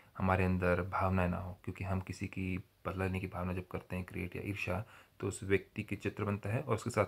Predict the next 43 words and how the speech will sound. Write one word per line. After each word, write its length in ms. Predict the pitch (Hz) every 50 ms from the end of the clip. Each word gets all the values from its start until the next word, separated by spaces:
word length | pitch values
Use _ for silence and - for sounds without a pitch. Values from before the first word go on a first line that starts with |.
| - -
में 60 | 95
हम 120 | 98 98
फिर 160 | 92 - 98 98
डायलॉग्स 380 | 98 101 98 92 95 95 95
बोलना 220 | 92 92 87 87 85
शुरू 200 | - - - -
कर 80 | -
देते 240 | 82 - 82 - -
हैं 60 | -
अपने 120 | 85 82 82
मन 80 | 82
में, 120 | - 85 - - 107
"ऐसे 220 | 101 90 - 101
कर 100 | 92 82
दूंगा, 200 | 87 92 90 90
वैसे 260 | 90 92 92 - 95
कर 100 | - -
दूंगा।" 280 | - - - 117 - - - - - - - - - _ -
तो 200 | 104 101 101 101
इसका 280 | 117 113 - 110 104
मतलब 120 | 107 107 104
बुद्धि 220 | 104 98 98 104
हमारी 200 | 98 98 95 95
क्लियर 240 | - - 95 92 87 -
नहीं 120 | 90 90
है। 140 | - - - - - - _ - - - - - - -
तो 80 | 113
क्लियर 300 | - - 117 120 143 147
बुद्धि 340 | 131 120 117 110 110 123 127
द्वारा 340 | 120 110 101 104 113 107 107
हर 140 | 131 135 123
बात 320 | 113 107 95 92 92 -
को 240 | - - 92 92 95
परख 320 | - - 98 101 101 - - -
कर 180 | - 87 90 - - - - -
यथार्थ 460 | 98 95 - - 107 110 117 123 -
निर्णय 360 | 95 90 92 101 104 113 117 113
करने 280 | - 98 85 87 87
वाले 240 | 87 87 87 90 92
सफलता 480 | - - - - - 101 101 - 104 95
मूर्त 380 | 92 90 87 - - - -
भवा। 240 | 90 87 - - - - - - - - - _ - - - - - _ _ - - - - - - - - - - - _ -
तो 320 | 110 104 101 98 - -